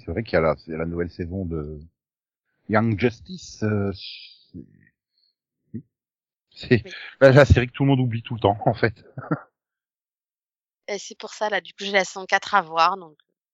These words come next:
Speaker 2: donc du coup, bah, je vais regarder Young Justice plutôt.
Speaker 1: Ouais. Et donc, euh, How I Met Your Father sera diffusé à partir du neuf mars, euh, sur Disney Plus, euh,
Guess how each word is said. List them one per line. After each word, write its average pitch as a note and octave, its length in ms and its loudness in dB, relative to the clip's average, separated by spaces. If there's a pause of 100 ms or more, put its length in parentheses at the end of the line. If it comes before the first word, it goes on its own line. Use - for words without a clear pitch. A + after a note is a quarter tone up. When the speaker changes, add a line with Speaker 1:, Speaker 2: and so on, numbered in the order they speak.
(460)
Speaker 2:
donc E3+ 160 -20
du - 240 -20
coup, G3 80 -20
bah, F#3 100 -10
je - 80 -4
vais D#3 80 -6
regarder D3+ 280 -10
Young E3 200 -16
Justice - 440 -14
plutôt. - 260 -20 (1300)
Speaker 1:
Ouais. A2+ 140 2 (360)
Et A#2 100 2
donc, A2+ 260 2
euh, G2+ 320 6
How A2+ 140 6
I A2 40 6
Met A2+ 180 2 (100)
Your F#2+ 140 -2 (120)
Father A#2 540 4 (160)
sera G2 460 0
diffusé F#2+ 440 0
à G#2 80 6
partir F2 320 -2
du G2 120 0
neuf C3+ 280 4
mars, A2+ 420 2
euh, F#2+ 120 0
sur F2 320 -6
Disney F#2 320 -6
Plus, - 420 -16
euh, F2 160 -10